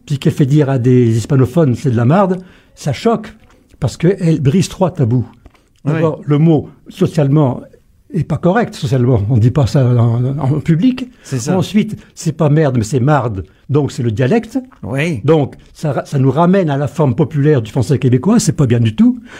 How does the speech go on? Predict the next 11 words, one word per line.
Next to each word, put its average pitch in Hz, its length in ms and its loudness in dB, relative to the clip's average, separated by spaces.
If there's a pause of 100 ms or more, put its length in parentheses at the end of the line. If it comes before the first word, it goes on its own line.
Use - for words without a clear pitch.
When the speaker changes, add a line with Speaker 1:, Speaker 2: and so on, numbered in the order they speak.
(120)
Speaker 1:
Puis, 131 120 -6
troisièmement, 180 680 0 (120)
c'est - 200 -2
à 170 60 2
l'étranger. 170 680 0 (240)
Qu'est-ce 190 160 0
qu'on 156 140 0
va 147 100 2
dire 160 220 0
de 147 80 0
nous ? 143 220 0